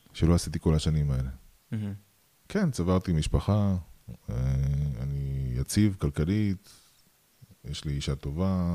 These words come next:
Speaker 1: אחלה, מהממת, והילדים, ארבעה ילדים, וכלבה, אה, קטנה פה, שעכשיו יש לה רגישויות. אבל, אה, ח-,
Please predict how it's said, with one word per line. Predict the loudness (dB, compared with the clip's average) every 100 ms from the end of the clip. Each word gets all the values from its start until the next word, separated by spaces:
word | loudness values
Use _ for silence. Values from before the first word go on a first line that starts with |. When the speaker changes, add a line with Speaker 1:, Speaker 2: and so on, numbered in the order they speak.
| 0 -2
Speaker 1:
אחלה, | -6 -4 -2 -2 -4 -4
מהממת, | -4 -2 -2 -4 -6 -10
והילדים, | -8 -6 -6 -8 -12 -8 -6 -4 -2 -2 -2 -4 -6
ארבעה | -6 -4 -2
ילדים, | -2 -2 -4 -4 -8 _
וכלבה, | -14 -10 -6 -4 -2 -2 -2 -4 -8 _ _ _ _ _ _ -20 -20 -20 _ _ -6
אה, | -6 -6 -8 -6
קטנה | 0 4 6 6
פה, | 4 0 -2 -10 _ _ _ _ -20 -12
שעכשיו | -10 -6 -6 -6 -8 -16 _ _ _ -14
יש | -10 -4
לה |
רגישויות. | -2 -2 -4 -4 -4 -6 -20 -20 -20 -16 -14 -12 -14 -16 -20 -20 -20 _ _ _ _ _ -10
אבל, | -6 -2 0 2 0 0
אה, | 2 2 2 2 0 -2 -6 -12
ח-, | -2 0